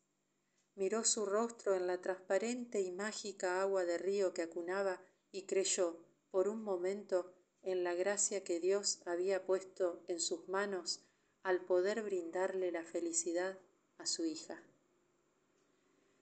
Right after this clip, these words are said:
Llegaron Ana y Magalí. Entre los tres, con mucho cuidado de no dejar caer el agua, Llevaron hasta la orilla la canoa.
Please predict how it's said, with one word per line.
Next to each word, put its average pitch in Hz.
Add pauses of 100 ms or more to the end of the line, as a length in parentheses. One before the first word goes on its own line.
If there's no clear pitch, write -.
(200)
Llegaron 185 (100)
Ana 214
y 170
Magalí. 160 (1080)
Entre 180
los 180
tres, 220 (220)
con 185
mucho 233
cuidado 180
de 170
no 208
dejar 185
caer 170
el 160
agua, 180 (800)
Llevaron 185
hasta 175
la 165
orilla 190 (1000)
la 170
canoa. 151